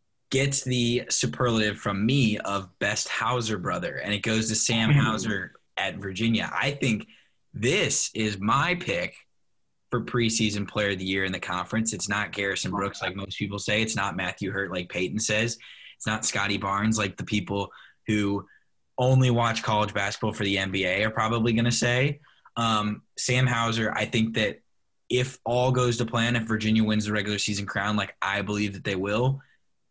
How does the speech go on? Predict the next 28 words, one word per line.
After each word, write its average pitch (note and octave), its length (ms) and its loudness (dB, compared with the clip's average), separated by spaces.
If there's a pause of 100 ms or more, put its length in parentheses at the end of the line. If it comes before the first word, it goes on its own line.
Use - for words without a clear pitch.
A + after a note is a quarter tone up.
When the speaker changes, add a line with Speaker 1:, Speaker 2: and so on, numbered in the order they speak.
(120)
Speaker 1:
he's A2 260 2
going A2 300 4
to A2 100 0
be G2 320 0
a - 100 -6
large G2 380 -2
reason G2+ 340 0
for B2 260 0
it. A#2 80 0
He's G#2 260 -4
going G#2 260 -4
to F#2+ 100 -8
be G2+ 160 -2
a G2 60 -2
large F#2+ 300 -2
reason G2 420 -6 (100)
why F#2 260 -2
people F#2+ 420 -4
would F2+ 140 -6
love F#2+ 380 -2 (120)
this A#2 200 0
Virginia A#2+ 380 2
team B2 260 0
heading A#2 240 2
into A#2 140 2
the A2+ 60 -2
tournament. B2 480 0 (520)
Um, G#2 440 -2